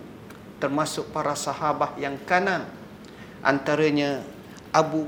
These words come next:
Ubaidah Al-Jarrah. Tiba-tiba, bila Sayyidina Umar dengar macam itu, Sayyidina Umar tak jadi masuk. Bila dengar wabak, lalu Abu Ubaidah berkata,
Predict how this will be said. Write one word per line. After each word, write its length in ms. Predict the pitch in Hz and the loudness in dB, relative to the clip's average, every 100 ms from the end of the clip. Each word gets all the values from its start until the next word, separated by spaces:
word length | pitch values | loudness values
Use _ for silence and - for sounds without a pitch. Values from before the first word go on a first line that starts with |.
| 147 | -2
Ubaidah 480 | 143 143 143 139 - | 2 2 4 2 2
Al-Jarrah. 640 | 143 120 127 120 135 85 - - - - - - - - - - - - - - - - - - - - | -4 0 0 4 6 6 2 -12 -16 -16 -16 -16 -16 -16 -18 -18 -16 -16 -16 -14 -14 -14 -16 -16 -16 -6
Tiba-tiba, 640 | - 185 214 220 214 240 233 - - - - - - - - - - - 139 | 2 8 8 8 8 8 6 -8 -16 -16 -16 -16 -16 -16 -16 -16 -16 -6 2
bila 160 | 185 | 6
Sayyidina 400 | 226 220 208 208 | 6 6 2 2
Umar 400 | 208 226 233 220 | 2 2 4 4
dengar 400 | 190 202 226 226 | 4 4 4 4
macam 240 | 190 190 190 | 2 2 2
itu, 320 | 185 190 208 | 0 0 0
Sayyidina 240 | 196 196 | 0 0
Umar 240 | 202 202 196 | 0 0 0
tak 160 | 180 | 0
jadi 240 | 196 180 180 | 0 0 0
masuk. 400 | 175 - 101 - - - - - - - - - - - - | 0 -2 -4 -8 -12 -14 -16 -16 -16 -16 -14 -14 -14 -14 2
Bila 240 | 151 170 | 6 6
dengar 400 | 151 170 185 170 | 6 4 6 6
wabak, 400 | 143 143 104 104 - - - - - - - - - - - - | 4 2 2 -2 -2 -14 -18 -18 -18 -16 -16 -16 -16 -16 -18 -6
lalu 320 | 110 143 180 170 | 6 8 8 4
Abu 240 | 156 156 143 | 0 -2 -4
Ubaidah 540 | 156 156 160 160 151 | 0 2 2 0 -2
berkata, 720 | 147 147 - 143 165 160 143 | -4 -4 -2 -4 -2 0 -2